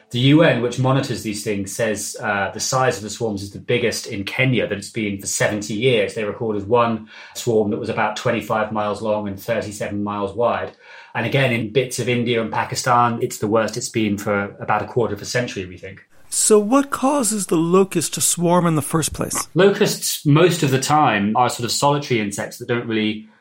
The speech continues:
Speaker 1: cause any damage. But if you get the right circumstances together, and we're not entirely clear what those are yet, but heavy rain seems to be a, a sort of big part of it, 'cause that causes a boom in the plants on which they feed. They can sort of switch behaviours and become what scientists call gregarious.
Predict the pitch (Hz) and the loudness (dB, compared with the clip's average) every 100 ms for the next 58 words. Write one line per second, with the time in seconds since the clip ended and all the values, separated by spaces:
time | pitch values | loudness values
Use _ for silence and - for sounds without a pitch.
0 | _ _ - 120 113 107 107 131 123 98 | _ _ 0 2 2 -2 2 2 0 -4
1 | - - - - 139 135 - 160 151 139 | -8 -12 -16 -2 0 0 -2 0 4 4
2 | 180 175 165 156 - 156 151 135 123 107 | 4 6 4 4 2 2 2 0 0 -4
3 | 107 - 110 101 95 95 - - 123 135 | -6 -6 -4 -4 -4 -12 -12 -4 2 4
4 | 156 120 - 151 139 - 110 110 107 104 | 2 0 2 4 2 0 -2 0 0 0
5 | 107 101 98 98 127 123 - 139 131 123 | 2 2 0 0 -2 -2 0 0 2 2
6 | 127 117 107 98 98 - - _ - 120 | 2 0 0 -2 -4 -14 -20 _ -4 -2
7 | 104 110 113 107 113 101 117 98 123 - | 0 0 2 2 0 -2 -4 -2 -2 0
8 | 117 107 101 98 98 117 - 113 101 101 | 0 0 -2 -6 0 0 0 -2 -2 -4
9 | 104 120 117 104 101 98 127 123 110 - | 0 4 4 0 -6 -4 2 2 2 -6
10 | - - 107 107 - 101 - 127 104 101 | -10 -8 -8 -6 -8 -10 -2 0 0 -6
11 | - - - - 135 139 131 156 139 - | -18 -20 -20 -2 0 2 2 2 2 -2
12 | - 175 - 131 - 147 127 101 104 98 | 2 2 2 -4 2 4 4 2 -2 -4
13 | 95 123 117 - 127 117 117 107 - 117 | -2 0 -2 -2 0 0 -2 -8 -6 -4
14 | 107 104 101 120 117 104 - - - | -2 -4 2 2 4 0 -4 -8 -8